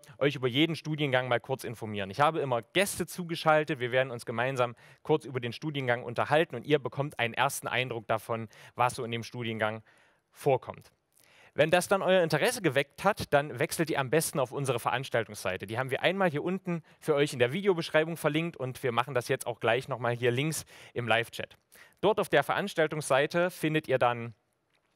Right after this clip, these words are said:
äh, ganz viele Videokonferenzräume, sogenannte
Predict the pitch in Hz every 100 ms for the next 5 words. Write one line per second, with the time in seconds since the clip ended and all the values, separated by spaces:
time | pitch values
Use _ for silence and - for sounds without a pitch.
0 | - 123 120 127 143 - 147 143 135 -
1 | - 135 151 131 123 107 107 104 - 101
2 | 101 101 113 139 131 123 123